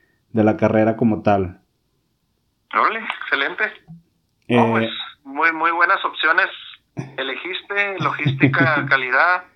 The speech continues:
Speaker 2: Te digo que son de las que siempre tienen mucho estrés.
Speaker 1: Pues sí, ¿verdad?
Speaker 2: Eh,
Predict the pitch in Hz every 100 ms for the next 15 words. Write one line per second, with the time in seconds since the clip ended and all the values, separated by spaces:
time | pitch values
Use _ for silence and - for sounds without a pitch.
0 | _ - - _ - 139 156 165 147 151
1 | 151 165 160 147 135 - - - _ _
2 | _ _ - 127 147 147 160 156 156 147
3 | 160 160 165 170 165 - 151 214 - -
4 | - _ _ _ _ 127 117 139 143 131
5 | 139 156 131 123